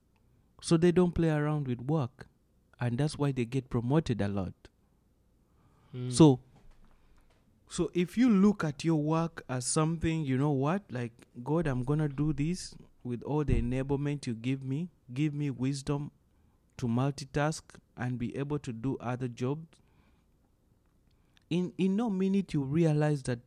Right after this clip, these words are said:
Speaker 1: the work environment also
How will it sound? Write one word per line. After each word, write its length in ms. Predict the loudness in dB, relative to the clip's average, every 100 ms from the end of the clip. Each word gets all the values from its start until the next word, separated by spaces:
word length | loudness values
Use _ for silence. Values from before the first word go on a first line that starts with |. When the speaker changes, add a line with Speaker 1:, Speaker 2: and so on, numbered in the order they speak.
| -18 -20 _ _ -20 _ _
Speaker 1:
the 160 | -2 0
work 320 | 2 2 2
environment 760 | 0 -2 0 2 2 0 -4 -4
also 280 | -4 -4